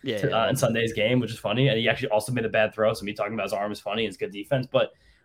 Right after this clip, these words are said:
Speaker 2: one play like that's not indicative of the guy's defense. But Luis Guillorme made three errors in one game last year in Cincinnati. You guys know what happened since then. So
Speaker 1: Yeah.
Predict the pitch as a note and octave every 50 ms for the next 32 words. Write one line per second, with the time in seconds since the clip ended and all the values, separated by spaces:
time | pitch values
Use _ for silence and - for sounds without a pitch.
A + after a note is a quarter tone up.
0 | _ _ C#3+ B2 A2 - G#2 G2 F#2+ F#2 - A2 G2 - - F#2+ F#2+ F#2 F#2 F#2+
1 | - G2 F#2 F#2 F2+ F2+ F#2+ F#2+ F#2+ F2+ F2+ F2 - A2 A2+ - D#3 D3 C#3+ D3+
2 | D3 D#3 E3 D#3+ D#3 - D#3+ D#3+ D#3+ D#3 D#3 D3+ C#3+ D3+ D#3+ D3+ D3+ D3+ C#3+ C#3+
3 | D3 D3 C#3+ C#3+ D3 D3+ - A#2+ F#2+ - - G2+ G2+ G#2 - A#2+ A2 - B2 B2+
4 | C#3 C#3 B2+ - F#2+ G#2 G#2+ G#2+ G#2+ - _ B2 C3+ C3+ G#2 G2+ G2+ G#2 G#2+ G2+
5 | - - G2 - - A2 G2 A2 B2+ C3 A#2 G2+ - - C3+ B2 - D#2+ D2+